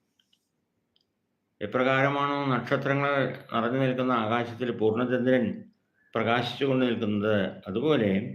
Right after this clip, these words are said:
പൂർവാധികം പ്രശോഭിച്ചു നിന്നു എന്ന് പറയണം. എന്ന് പറഞ്ഞാൽ എല്ലാം കൊണ്ടും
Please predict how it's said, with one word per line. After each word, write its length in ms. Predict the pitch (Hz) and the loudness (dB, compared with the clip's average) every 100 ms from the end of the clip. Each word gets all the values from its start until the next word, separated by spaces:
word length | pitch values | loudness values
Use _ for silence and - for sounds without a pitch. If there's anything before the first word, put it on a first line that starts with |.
| - _ _ _ - | -12 _ _ _ -6
പൂർവാധികം 680 | 95 107 110 117 127 131 123 98 - - - | 0 2 4 2 2 0 0 -2 -10 -14 -10
പ്രശോഭിച്ചു 540 | 98 110 107 104 123 113 | -2 0 0 0 -2 -2
നിന്നു 300 | 104 101 101 - - - | 0 0 0 -4 -10 -10
എന്ന് 140 | 104 95 | -6 -2
പറയണം. 380 | 95 98 - - - _ _ _ _ _ - | -2 -2 -4 -8 -18 _ _ _ _ _ -6
എന്ന് 100 | 131 | -2
പറഞ്ഞാൽ 260 | 139 160 143 | 0 0 0
എല്ലാം 200 | 123 135 | 2 0
കൊണ്ടും 240 | 143 147 | 0 -2